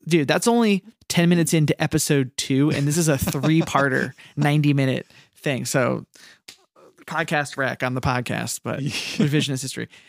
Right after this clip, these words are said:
Speaker 1: Um,
Speaker 2: Is there, i-, is there Little, Little Mermaid on Broadway? Is that happening? Is anything happening on Broadway?
Speaker 1: Um,
Speaker 2: I remember Titus Burgess, like, campaigning to be Ursula,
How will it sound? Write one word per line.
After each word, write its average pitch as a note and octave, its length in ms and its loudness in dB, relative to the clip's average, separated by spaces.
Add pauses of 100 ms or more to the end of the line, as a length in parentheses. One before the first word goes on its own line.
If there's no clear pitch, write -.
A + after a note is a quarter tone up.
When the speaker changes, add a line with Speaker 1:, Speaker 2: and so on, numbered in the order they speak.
(280)
Speaker 1:
Um, D#3 500 -2
Speaker 2:
Is E3+ 100 2
there, F#4 180 0
i-, F#3+ 200 0 (340)
is E3 100 2
there B3+ 160 0
Little, F3+ 460 0 (120)
Little F3+ 280 0
Mermaid F3 280 0
on D#3 140 0
Broadway? D3+ 520 0 (100)
Is - 80 -8
that E3 120 0
happening? E3+ 460 -2 (240)
Is D3 140 -8 (260)
anything E3 300 -6
happening F3 280 -4
on F3 60 -6
Broadway? F3 380 -6 (960)
Speaker 1:
Um, C3+ 680 -2
Speaker 2:
I E3 100 4
remember A#3 320 4
Titus E3 420 2
Burgess, B2 680 0 (500)
like, C3+ 260 0 (440)
campaigning C3+ 580 0
to A2+ 80 -12
be A#2 320 -2
Ursula, G#2+ 540 -6